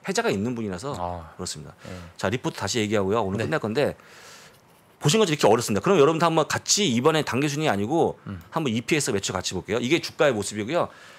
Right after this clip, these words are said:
Speaker 1: 여러분도 아시겠지만 그 이천십구 년, 이천십구 여름에 상장했거든요, 리프트가. 근데
Speaker 2: 음.
Speaker 1: 보신 것처럼 지금 다, 다시 저점이에요.
Speaker 2: 그러네요.
Speaker 1: 신저점 찍고 있다. 그래서
Speaker 2: 음.
Speaker 1: 지금 고점 대비 한 육십 퍼센트 이상 빠졌는데요.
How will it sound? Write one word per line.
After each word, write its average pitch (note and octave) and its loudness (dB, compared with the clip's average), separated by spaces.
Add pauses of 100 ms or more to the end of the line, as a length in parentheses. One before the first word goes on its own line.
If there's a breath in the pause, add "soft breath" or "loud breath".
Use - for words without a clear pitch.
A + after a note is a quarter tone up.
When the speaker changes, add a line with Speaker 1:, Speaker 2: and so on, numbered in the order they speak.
(180 loud breath)
Speaker 1:
여러분도 F3 4
아시겠지만 E3 2
그 A2+ 2
이천십구 F#3+ 0
년, C#3+ 4 (460 loud breath)
이천십구 - 0
여름에 D#3 6
상장했거든요, A#2 -4
리프트가. G#2+ -6 (120)
근데 - -6
Speaker 2:
음. - -12
Speaker 1:
보신 B2+ -4
것처럼 C#3+ -4
지금 D3+ -6
다, - -4 (120)
다시 - -4
저점이에요. B2 0 (160)
Speaker 2:
그러네요. G#2 -6 (200)
Speaker 1:
신저점 C3 -2 (520)
찍고 - -4
있다. G2+ -2
그래서 A2+ -8
Speaker 2:
음. - -6
Speaker 1:
지금 A#2 -4 (440 loud breath)
고점 C#3 -2
대비 B2+ -2
한 A2 -6
육십 - -6
퍼센트 C3+ -2
이상 G#2+ -2
빠졌는데요. B2+ -2